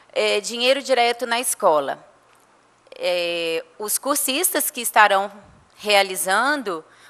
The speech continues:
os estudos, eles vão aprender um pouco sobre como funciona esse programa, entre outros, é, cursos também. E o município de Santa Maria de Jetibá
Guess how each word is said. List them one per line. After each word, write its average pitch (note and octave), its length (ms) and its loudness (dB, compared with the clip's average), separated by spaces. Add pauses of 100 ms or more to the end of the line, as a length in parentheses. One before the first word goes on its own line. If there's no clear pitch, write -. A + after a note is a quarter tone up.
os G3 160 -6
estudos, A#3+ 500 -2
eles A#3 220 2
vão A#3+ 120 4
aprender A#3+ 540 2
um F#4 100 -4
pouco B3 520 4 (280)
sobre C4+ 360 2
como C#4+ 280 6
funciona C4 480 -2
esse B3+ 180 -6
programa, G#3+ 540 -2 (600)
entre F4 340 -4
outros, A#3+ 680 -2 (340)
é, G#3 640 0
cursos A#3+ 340 -4
também. G3+ 580 -2 (400)
E D#4 160 0
o F4+ 60 0
município C#4 540 -4
de A3 100 -10
Santa G#3+ 320 -4
Maria F#3 340 -2
de F3+ 60 -12
Jetibá G3+ 680 2